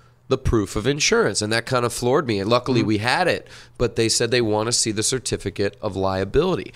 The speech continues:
Speaker 2: Sure.
Speaker 1: And taking that a step further, some of these clients, uh, in terms of the live entertainment business, they can be added as an additional insured through the policy. If I'm doing an event at a specific hotel, for example,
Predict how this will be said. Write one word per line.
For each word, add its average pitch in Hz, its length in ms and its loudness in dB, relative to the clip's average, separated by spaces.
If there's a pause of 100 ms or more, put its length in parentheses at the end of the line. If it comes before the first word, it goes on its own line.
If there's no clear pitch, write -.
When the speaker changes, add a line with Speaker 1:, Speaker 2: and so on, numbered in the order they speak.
Speaker 2:
Sure. 107 260 0
Speaker 1:
And 110 460 0
taking 143 280 0
that 123 120 2
a 110 40 0
step 120 300 -2
further, 143 300 0
some 131 240 0
of 147 40 -6
these 135 180 0
clients, 104 440 0
uh, 98 180 2
in 98 120 -4
terms 113 280 -4
of 95 100 -6
the 98 120 -2
live 101 280 2
entertainment 107 500 -2
business, 135 420 -2 (500)
they 131 260 2
can 131 200 -4
be 107 260 -2
added 123 520 -2 (360)
as 107 200 0
an 110 80 -2
additional 110 580 0
insured 104 720 -2
through 120 160 -4
the 101 80 -4
policy. 117 440 0
If 95 140 -2
I'm 98 280 -2
doing 139 260 0
an 123 60 0
event 110 360 -2
at 104 120 -2
a 98 40 0
specific 104 440 -4
hotel, 98 500 0 (320)
for 110 180 -2
example, 98 540 -2